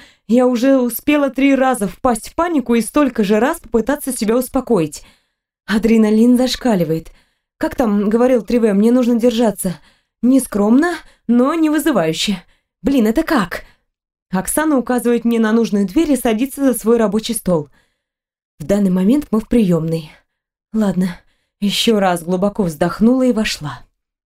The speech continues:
При выходе был совсем малюсенький порожек. Нет, даже не порог, а так, тонкая полоска между полом приемной и кабинета.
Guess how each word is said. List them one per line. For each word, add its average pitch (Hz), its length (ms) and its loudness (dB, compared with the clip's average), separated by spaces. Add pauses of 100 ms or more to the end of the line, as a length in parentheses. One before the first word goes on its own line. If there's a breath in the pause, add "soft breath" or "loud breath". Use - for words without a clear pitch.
(800)
При 247 220 0
выходе 196 480 -2
был 254 220 0
совсем 277 520 -2
малюсенький 302 840 0
порожек. 269 560 -2 (240)
Нет, 254 360 2
даже 254 240 0
не 285 140 2
порог, 330 400 -2
а 269 80 0
так, 294 380 -2 (280 soft breath)
тонкая 349 360 -2
полоска 349 520 0
между 226 320 2
полом 269 300 0
приемной 269 480 2
и - 20 -2
кабинета. 220 640 0